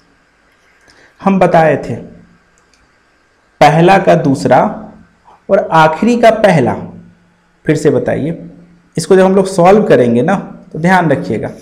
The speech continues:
यहाँ पे आपका टी वन होगा और यहाँ पे आपका लिख देते हैं, यहाँ पे टी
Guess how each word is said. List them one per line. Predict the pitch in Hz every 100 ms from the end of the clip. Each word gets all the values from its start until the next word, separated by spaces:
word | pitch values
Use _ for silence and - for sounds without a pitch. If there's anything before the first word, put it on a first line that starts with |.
| _ _ _ _ _
यहाँ | 160 175
पे | 185 185
आपका | 180 - 180
टी | - 170
वन | 160 190
होगा | 175 135 135 214 - - - - _ _ _ _ _ -
और | 180
यहाँ | 180 180 202 226
पे | 208
आपका | 139 - - 165 233 - - - _ _ _ _ _ -
लिख | 180
देते | 131 - 71
हैं, |
यहाँ | 123 117
पे | - 196 - - - _ _ _ _ _ _ _
टी | 202 220